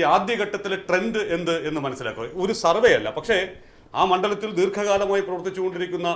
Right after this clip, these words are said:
മാധ്യമപ്രവർത്തകർ, പ്രാദേശിക ലേഖകർ, പാർട്ടി പ്രവർത്തകർ, സാധാരണക്കാരായ ജനങ്ങൾ, സാമൂഹ്യ സാംസ്കാരിക പ്രവർത്തകർ, ഇവരോടൊക്കെ ഈ യാത്രക്കിടയിൽ ഞങ്ങൾ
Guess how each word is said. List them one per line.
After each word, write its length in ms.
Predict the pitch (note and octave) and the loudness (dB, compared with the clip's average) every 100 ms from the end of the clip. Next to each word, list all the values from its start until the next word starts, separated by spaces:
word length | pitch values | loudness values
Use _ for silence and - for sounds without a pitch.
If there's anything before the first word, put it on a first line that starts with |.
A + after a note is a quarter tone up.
| C3+ | 0
മാധ്യമപ്രവർത്തകർ, 800 | C#3 D3+ E3+ E3+ F3 F3 F#3 G3+ G3+ - - - | 0 0 -2 -2 0 0 -2 -4 -8 -16 -20 -8
പ്രാദേശിക 500 | B2+ D3 F3 F3+ F3+ F3 | 0 2 2 0 0 0
ലേഖകർ, 340 | F3 E3 E3+ A3 - - - | 0 0 -4 -6 -10 -20 -8
പാർട്ടി 300 | A#2+ D#3+ G3 G3 | 0 0 0 -4
പ്രവർത്തകർ, 460 | F3+ F3+ - F#3 A3 - - _ _ - | -2 -2 -2 -4 -4 -8 -20 _ _ -12
സാധാരണക്കാരായ 800 | - D#3 F#3 F#3+ E3+ F#3 F3+ F3 E3 - C3+ | -4 2 2 2 0 0 2 2 2 -2 -6
ജനങ്ങൾ, 340 | C3+ D3+ E3 A3 - - _ _ - | -2 0 0 -2 -6 -18 _ _ -2
സാമൂഹ്യ 380 | C#3+ G3 G3+ G3 | -2 0 0 0
സാംസ്കാരിക 440 | F3 E3+ F#3 F3 E3+ | -2 -2 -2 -2 -2
പ്രവർത്തകർ, 400 | E3 E3 E3 F#3 A3+ D3+ | -2 -2 -2 -4 -4 2
ഇവരോടൊക്കെ 500 | G3 A3 F#3+ A#3+ C3 - - - - | 6 6 6 4 0 -2 -14 -16 -6
ഈ 20 | F3+ | 0
യാത്രക്കിടയിൽ 580 | F3 E3+ G3 F3+ E3+ D#3+ D#3 D#3+ | 0 2 0 2 0 0 -2 -4
ഞങ്ങൾ 200 | D#3 | 0